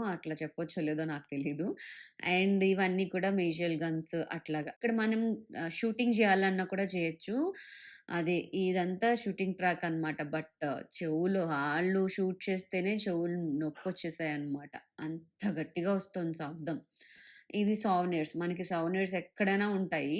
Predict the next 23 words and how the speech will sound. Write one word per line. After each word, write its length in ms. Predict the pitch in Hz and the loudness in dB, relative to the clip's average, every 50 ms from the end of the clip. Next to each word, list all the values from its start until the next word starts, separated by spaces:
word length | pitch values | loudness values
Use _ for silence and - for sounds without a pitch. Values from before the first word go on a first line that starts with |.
| 269 302 302 | 2 0 0
షాపింగ్ 440 | - 220 190 170 - - 165 151 117 | 0 -2 -2 -2 -2 -4 -4 -2 -2
ఎప్పుడైనా 400 | 165 165 - - 214 214 220 240 233 | -4 -4 -2 0 2 2 4 2 2
టూరిస్ట్ 380 | 226 233 214 202 208 208 - | 2 2 2 2 0 0 -2
ప్లేస్ 220 | - 202 202 196 202 | -2 -2 0 2 2
అంటే 300 | 190 185 185 185 233 277 294 294 269 214 - - | 0 0 0 0 0 0 2 0 0 -2 -4 -4
మెయిన్ 440 | 185 175 170 175 180 190 208 220 | -2 -2 0 0 2 2 4 4
ఉండేవి 380 | 233 220 196 185 190 196 185 170 | 4 2 2 2 2 2 2 0
ఇవే 200 | 165 160 170 170 | 0 0 -2 -2
గదా! 280 | 156 160 156 151 170 226 302 359 392 339 | -2 -4 -4 -4 -4 -4 -2 -2 -4 -6
So, 180 | - - 214 202 | -6 -4 -2 0
అది. 200 | 180 160 160 160 - - | 0 0 0 -2 -2 -4
ఫుడ్ 380 | - - 269 302 370 453 330 | -4 0 2 4 4 4 4
అయితే 320 | 302 247 220 208 214 208 233 285 269 | 4 4 2 0 0 -2 0 0 -2
ఎక్కడ 300 | 214 - - _ - 226 214 | -2 -6 -6 _ 0 0 0
పడితే 240 | 196 196 185 185 202 | 2 0 0 0 -2
అక్కడ 180 | 220 214 220 208 | -4 -2 -2 -2
మనకి 260 | 196 190 180 180 165 180 | 0 -2 -2 -2 -4 -6
లిక్విడ్స్ 440 | 175 160 - - 175 175 165 - - | -6 -6 -6 -8 -8 -8 -8 -8 -8
గానీ 260 | 170 165 160 160 156 156 | -6 -4 -2 -2 -2 -2
అన్నీ 260 | 147 147 156 185 202 | -2 -2 -2 -2 0
దొరుకుతున్నాయి 460 | 180 175 160 156 - - 170 160 151 143 | 0 -2 -4 -4 -6 -8 -8 -6 -6 -6
గానీ, 200 | 156 190 277 359 - - - - - - _ _ _ _ | -4 -4 -4 -4 -6 -12 -20 -20 -20 -20 _ _ _ _
మనం 240 | - 180 180 190 196 | -2 0 2 2 4